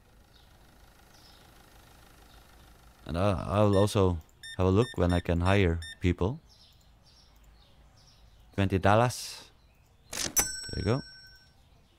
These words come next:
And can we hire people? Can we do that now? No, we need store level ten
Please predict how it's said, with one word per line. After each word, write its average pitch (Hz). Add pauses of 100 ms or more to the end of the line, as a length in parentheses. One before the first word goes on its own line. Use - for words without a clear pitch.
(180)
And 110
can 110
we 95
hire 98
people? -
Can 78
we 76
do 110
that 123
now? 147 (1300)
No, 80 (120)
we -
need 104 (840)
store 95
level 87
ten 90